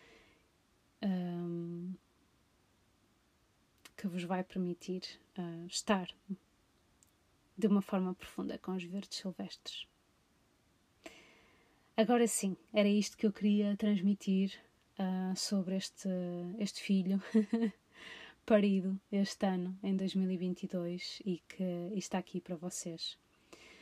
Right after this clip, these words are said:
Agradeço-vos imenso por vocês estarem aqui a ouvirem, ahm, a ouvir e a absorver esta história, esta história de um livro, e que,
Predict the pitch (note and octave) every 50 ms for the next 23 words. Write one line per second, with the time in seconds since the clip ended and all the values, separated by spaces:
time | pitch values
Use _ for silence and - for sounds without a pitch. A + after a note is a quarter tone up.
0 | - - - - - - - _ - _ - A3+ - A#3 A3+ G3+ A3+ A3+ - -
1 | G#3+ G#3 G3 A#3 A#3 A3+ A3+ G#3+ G#3 G#3 G3+ - - - - G3+ F#3 G#3 G#3 -
2 | - G3+ G3 - - G3+ G3 G3+ G3+ G3+ G3 - - G3+ F#3+ F#3 G3 F#3+ F#3+ G3
3 | F#3 E3+ E3+ F#3+ F#3+ F#3+ F#3+ G3 G3 G#3 A3 A#3+ B3 - _ _ - - - _
4 | _ _ _ _ - G3+ G3 G3 G3 G3 F#3+ F#3+ F#3+ F#3+ F#3+ F#3+ F#3+ F#3+ F#3+ F#3+
5 | F#3+ F#3 F#3 F#3 F#3 F#3 F#3 F#3 F3+ F#3 - - F#3 F#3 F#3 F3 D#3+ F3+ G3 A3
6 | A#3+ - - - _ _ _ _ - - G#3 G3+ G3 G3+ G3+ G3 F#3+ F#3+ F#3 F#3
7 | F#3 F#3 F#3 F3 F#3+ F#3 A3 - _ - - G#3 - - - A3 G#3 G3 E3+ E3+
8 | G3 F#3+ F#3+ F#3+ G3+ G3+ - - - _ _ _ _ _ _ G#3 G3+ - - G3
9 | - - - - G3+ F#3+ F#3 F#3 F#3 F#3 F#3+ F#3+ F#3+ F#3 - - - G3 - -
10 | - F#3 F#3 - F#3 F3+ F3 - F#3 F3+ F3+ F3+ F3+ F#3 G3 F#3 F#3+ F#3+ G3+ G3
11 | G3 - _ - - - - - - - _ _ _ - F#3 F3+ - - _ -
12 | - G3